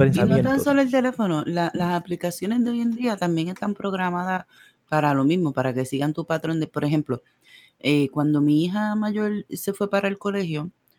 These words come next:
Speaker 1: eh, en esos primeros tiempos,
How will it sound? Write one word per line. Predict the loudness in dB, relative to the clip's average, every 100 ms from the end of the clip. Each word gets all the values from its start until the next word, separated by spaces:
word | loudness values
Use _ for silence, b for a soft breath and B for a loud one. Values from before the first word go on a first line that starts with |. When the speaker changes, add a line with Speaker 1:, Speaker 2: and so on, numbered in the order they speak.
| _ _ -4
Speaker 1:
eh, | 0 2 2 -2 -4 -6
en | -4 -2 -2
esos | -2 -6 -6
primeros | -2 0 0 -2
tiempos, | -2 -4 -4 -10